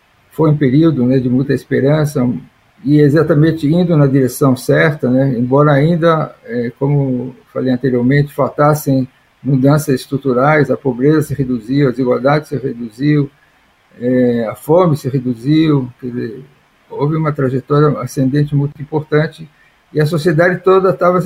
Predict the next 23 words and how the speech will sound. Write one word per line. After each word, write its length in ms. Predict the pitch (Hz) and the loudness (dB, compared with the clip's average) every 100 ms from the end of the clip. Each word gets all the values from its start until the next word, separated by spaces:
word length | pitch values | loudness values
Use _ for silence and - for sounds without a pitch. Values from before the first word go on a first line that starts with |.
| 151 - | -4 -4
tava 200 | 156 160 | -2 -2
se 140 | 180 | -2
engajando, 640 | 180 170 143 156 131 117 | 0 2 4 4 2 0
né? 220 | 113 139 143 _ _ _ _ _ _ - | -2 -4 -4 _ _ _ _ _ _ -10
Porque 520 | 131 151 147 143 139 | -6 0 4 4 4
houve 240 | 123 160 | 2 2
uma 140 | 165 151 | 2 0
sinalização 640 | 156 147 139 139 131 143 | 0 0 2 0 0 2
muito 240 | 151 160 | 2 0
positiva 640 | - 165 143 147 180 175 147 | -2 -2 0 -2 -2 0 0
do 80 | 135 | 0
governo, 680 | 131 117 139 156 160 151 - _ _ _ | -2 -2 0 0 -2 -6 -8 _ _ _
da 120 | 147 | -2
direção 600 | 147 160 147 - 180 170 | 2 4 2 2 0 2
que 160 | 143 147 | 0 0
o 80 | 139 | 0
país 320 | 139 135 147 | 0 2 2
deveria, 600 | 147 139 139 135 131 127 | 2 0 2 2 2 2
deveria 380 | 131 131 135 131 | -2 0 0 0
tomar. 420 | 151 127 113 - _ _ _ _ | 0 0 -2 -6 _ _ _ _
E 180 | 135 175 | -4 -2
do 120 | 170 | 2
lado 1160 | 180 185 202 180 190 175 156 143 131 120 110 | 2 4 2 4 6 6 4 4 2 0 -4